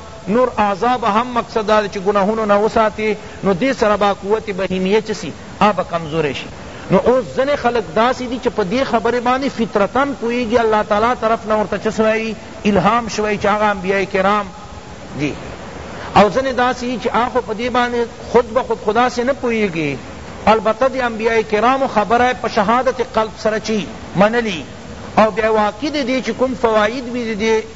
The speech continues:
صوم، هغه بیا دو مشاهده کړي هم وي. او دریم نمبر هغه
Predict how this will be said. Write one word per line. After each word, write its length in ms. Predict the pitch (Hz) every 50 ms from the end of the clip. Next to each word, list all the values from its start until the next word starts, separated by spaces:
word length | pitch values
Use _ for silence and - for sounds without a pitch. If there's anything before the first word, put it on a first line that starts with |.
| - - - - - -
صوم، 280 | - - 233 208 180 151 - - - - -
هغه 200 | 214 254 254 262
بیا 160 | 226 208 220 214
دو 180 | 175 247 262
مشاهده 540 | 240 226 196 - 214 196 185 196 190 185 175 - 208
کړي 220 | 214 196 180 151
هم 180 | 175 175 175 156
وي. 100 | 135 113 104 - - - - - - - - - - - - -
او 140 | 180 208 208
دریم 400 | 175 139 214 247 269 277 277 269
نمبر 300 | 254 247 240 226 233 220
هغه 260 | 202 208 240 254 269